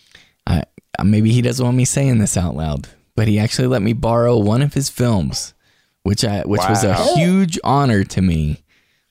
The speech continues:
Speaker 1: And he was kind enough to mail it across the country so I could watch this. And I did see it. And the premise is you got a, a monstrous offspring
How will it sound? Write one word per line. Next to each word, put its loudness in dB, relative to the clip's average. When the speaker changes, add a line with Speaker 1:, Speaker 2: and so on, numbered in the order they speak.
Speaker 1:
And 0
he 0
was -6
kind -2
enough 0
to -2
mail 2
it -2
across -4
the -4
country -2
so -6
I -2
could -2
watch -2
this. -2
And 0
I 2
did 0
see 0
it. -2
And 2
the 0
premise -4
is 0
you -2
got 0
a, -2
a -6
monstrous 0
offspring -4